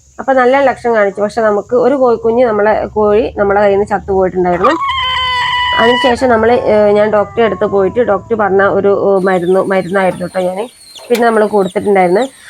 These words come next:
ആ, പിന്നെ നല്ല ഒരു ആരോഗ്യമുള്ളൊരു കോഴിയായിരുന്നു. അപ്പൊ ആ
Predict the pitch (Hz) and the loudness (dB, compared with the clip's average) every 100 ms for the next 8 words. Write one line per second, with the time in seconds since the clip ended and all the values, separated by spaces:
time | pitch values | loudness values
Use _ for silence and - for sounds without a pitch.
0 | - 240 240 269 269 240 254 269 214 220 | -6 -4 0 0 2 2 2 0 0 0
1 | 214 214 226 240 233 214 208 208 196 196 | 0 0 0 -2 -2 -2 -4 -2 0 0
2 | 185 202 214 208 220 208 | 0 -4 -4 -2 0 0